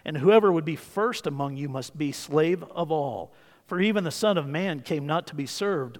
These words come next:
but to serve, and to give his life as a ransom for many." I love how Jesus handled that whole situation. "What do you want from me?" They put their request out.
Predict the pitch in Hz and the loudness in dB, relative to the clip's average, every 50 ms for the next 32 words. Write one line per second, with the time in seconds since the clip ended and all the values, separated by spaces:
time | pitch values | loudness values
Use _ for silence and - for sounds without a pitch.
0 | - 160 165 151 - - 131 - - 202 202 185 147 135 123 120 - - - - | -6 -4 -4 -4 -4 -8 -10 -8 -4 -2 0 0 0 -2 -2 -6 -12 -20 -20 -18
1 | - - 170 143 143 127 123 156 180 190 175 156 196 202 190 - 143 139 139 131 | -12 -12 -8 -8 -8 -6 -2 -2 -2 -2 0 -4 -6 -6 -6 -4 -2 0 0 0
2 | 120 123 123 - - - _ _ - _ _ _ - 151 131 143 123 131 147 135 | 0 -4 -8 -12 -16 -20 _ _ -20 _ _ _ -8 -6 -6 -6 -4 -4 -4 -4
3 | 123 120 - 120 110 113 - - 117 120 123 117 110 110 107 - _ _ _ _ | -4 -6 -10 -10 -12 -14 -14 -14 -12 -10 -10 -10 -12 -12 -16 -20 _ _ _ _
4 | _ _ _ _ - 127 139 160 170 131 120 247 170 170 147 131 139 139 - 127 | _ _ _ _ -6 0 6 6 6 6 6 4 2 2 2 0 -2 -4 -4 -4
5 | 120 - 151 139 123 127 117 117 - - - - - - - - - 202 190 180 | -4 -6 -8 -6 -6 -8 -10 -12 -12 -16 -18 -20 -20 -20 -14 -4 -2 0 0 2
6 | 160 156 143 131 151 147 131 - - 170 156 135 - - 170 135 - 135 117 143 | 2 0 0 4 2 2 2 2 0 0 0 0 0 -4 -6 -6 -6 -6 -2 0
7 | 156 147 - - - - - - _ _ _ _ _ _ - 214 220 185 170 170 | 0 0 0 -6 -10 -14 -20 -20 _ _ _ _ _ _ 2 4 4 4 4 2
8 | 151 147 139 127 120 - - - - 113 110 110 110 - - 110 - - _ _ | 0 0 -2 -4 -6 -12 -14 -14 -14 -12 -12 -12 -12 -10 -10 -10 -12 -14 _ _
9 | _ _ _ _ _ _ _ _ _ _ _ _ _ _ - 170 165 180 202 208 | _ _ _ _ _ _ _ _ _ _ _ _ _ _ -8 0 4 6 8 8
10 | 170 131 - - - - - 247 220 - - 202 180 160 139 131 131 - - - | 6 4 -4 -12 -12 2 6 6 6 8 6 0 2 2 0 -2 -6 -6 -2 4
11 | 202 226 202 151 - - - - - - - - - - - | 8 8 8 8 6 -2 -4 -4 -4 -4 -6 -6 -8 -12 -20